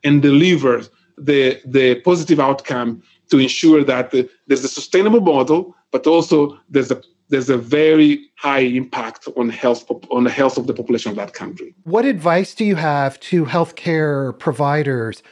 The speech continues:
Speaker 2: and hospitals and hospital, hospital administrators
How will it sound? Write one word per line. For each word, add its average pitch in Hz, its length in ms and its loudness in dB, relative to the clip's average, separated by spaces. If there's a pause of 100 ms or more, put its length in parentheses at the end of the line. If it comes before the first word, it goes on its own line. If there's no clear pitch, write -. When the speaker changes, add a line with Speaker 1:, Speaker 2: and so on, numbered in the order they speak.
(260)
Speaker 2:
and 143 160 -2
hospitals 147 800 -4
and 123 160 -6
hospital, 143 760 -4
hospital 151 520 -4
administrators 120 1400 -4